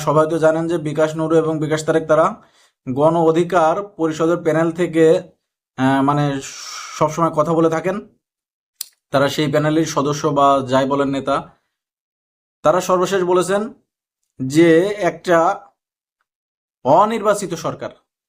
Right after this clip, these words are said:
তারা বলতেছেন যে এটা তো অনির্বাচিত সরকার, তাকে তো কেউ গণতান্ত্রিকভাবে ভোট দিয়ে নির্বাচিত করে নাই, সে সম্মতিক্রমে অন্তর্বর্তীকালীন সরকার হয়েছে।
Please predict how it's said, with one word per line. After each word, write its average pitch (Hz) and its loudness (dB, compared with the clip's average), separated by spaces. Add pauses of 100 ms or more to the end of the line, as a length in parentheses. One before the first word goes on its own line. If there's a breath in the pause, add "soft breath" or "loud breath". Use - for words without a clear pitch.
(220)
তারা 131 2
বলতেছেন 156 -2
যে 160 2 (240)
এটা 156 2
তো 165 -4 (100)
অনির্বাচিত 160 0 (120)
সরকার, 123 -4
তাকে 135 -4
তো 156 -2
কেউ 160 4 (120)
গণতান্ত্রিকভাবে 151 0
ভোট 139 -2
দিয়ে 165 0
নির্বাচিত 151 -2 (180)
করে 156 0
নাই, 131 -8 (1120)
সে 170 2 (380)
সম্মতিক্রমে 208 -2 (460 loud breath)
অন্তর্বর্তীকালীন 202 0
সরকার 175 0
হয়েছে। 151 -2